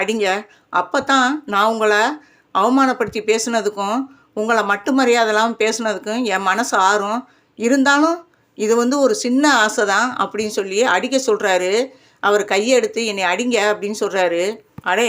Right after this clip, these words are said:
பொடி பயல, எதுக்குடா தேவையில்லாம டென்ஷன் ஆகிக்கிட்டு இருக்க? ஏண்டா நீ மட்டுமா என்னைய வாயா போய் அந்த ஆளு, இந்த ஆளு அப்படின்னு பேசுற? சோழனும் தான் பேசுறேன், பாண்டியனும் தான் பேசுறேன், சேரன் தான் அப்பான்னு கூப்பிடுறேன்.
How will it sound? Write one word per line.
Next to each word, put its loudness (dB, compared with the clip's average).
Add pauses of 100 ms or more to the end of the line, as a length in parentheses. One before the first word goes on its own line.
பொடி 0
பயல, 2 (440)
எதுக்குடா 2
தேவையில்லாம 2
டென்ஷன் -2
ஆகிக்கிட்டு -2
இருக்க? -2 (440)
ஏண்டா 0 (380)
நீ 2
மட்டுமா 0
என்னைய 0
வாயா 2
போய் 2
அந்த 0
ஆளு, 2
இந்த -4
ஆளு 2
அப்படின்னு -2
பேசுற? 0 (460)
சோழனும் 2
தான் -2
பேசுறேன், -2
பாண்டியனும் 0
தான் -4
பேசுறேன், -2 (280)
சேரன் 2
தான் 2
அப்பான்னு 0
கூப்பிடுறேன். 0